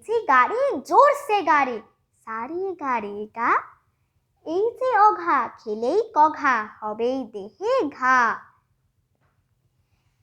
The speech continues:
এই ছেলেটা, ভেলভেলেটা, দাঁড়িয়ে দেখিস কি? প্যাক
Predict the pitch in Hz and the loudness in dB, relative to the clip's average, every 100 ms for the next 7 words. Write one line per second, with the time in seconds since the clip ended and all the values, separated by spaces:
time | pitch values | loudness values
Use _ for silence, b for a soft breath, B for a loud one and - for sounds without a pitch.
0 | - 311 494 659 - 381 381 381 254 240 | -4 0 0 -2 -4 0 0 0 0 0
1 | 220 - 294 403 349 349 339 330 262 226 | -4 -6 -4 -4 -2 -2 -2 -2 -2 -2
2 | 208 214 202 202 277 480 539 480 480 494 | -4 -4 -4 -4 -2 0 0 -2 -4 -6
3 | 494 - 381 370 285 214 - _ _ _ | -6 -8 -4 -2 -2 -4 -12 _ _ _
4 | _ _ - 381 | _ _ -2 0